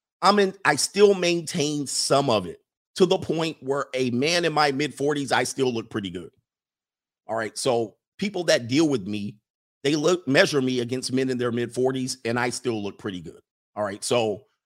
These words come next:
with that being said, I don't strive. I don't strive for that anymore. And it's okay.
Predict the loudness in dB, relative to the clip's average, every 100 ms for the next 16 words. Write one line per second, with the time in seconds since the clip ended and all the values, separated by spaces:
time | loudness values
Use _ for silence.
0 | _ _ -4 2 2 2 -2 -2 0 0
1 | 0 -4 -4 0 2 2 0 -4 0 4
2 | 4 4 -2 -10 -16 _ _ _ _ _
3 | _ _ _ 0 2 0 -2 0 2 2
4 | 0 -2 -4 -4 -8 -8 -12 _ _ _
5 | _ -2 -2 0 0 2 -2 -4